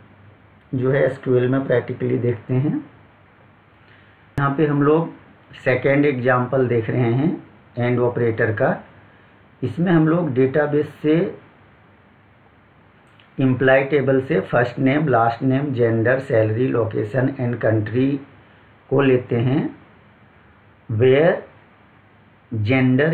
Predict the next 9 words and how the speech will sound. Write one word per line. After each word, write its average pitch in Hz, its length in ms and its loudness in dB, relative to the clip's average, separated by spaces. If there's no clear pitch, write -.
is 139 300 -2
male 131 300 2
होना 131 300 2
चाहिए 143 520 0
and 139 220 2
salary 127 440 2
is 160 200 -2
ट्वेंटी 127 380 0
सिक्स - 300 -8